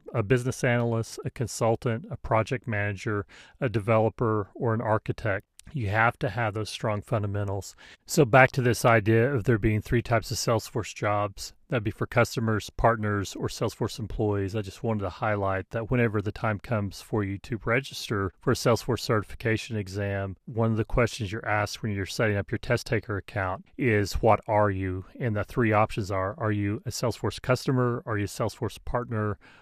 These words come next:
or are you a Salesforce employee?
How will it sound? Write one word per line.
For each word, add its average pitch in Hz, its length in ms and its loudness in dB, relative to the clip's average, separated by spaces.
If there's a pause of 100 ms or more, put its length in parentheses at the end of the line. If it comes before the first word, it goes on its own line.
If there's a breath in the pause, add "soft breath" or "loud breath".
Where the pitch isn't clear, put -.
(140 loud breath)
or 113 100 4
are 101 80 6
you 98 140 0
a 98 40 -2
Salesforce - 1000 -6
employee? 98 720 0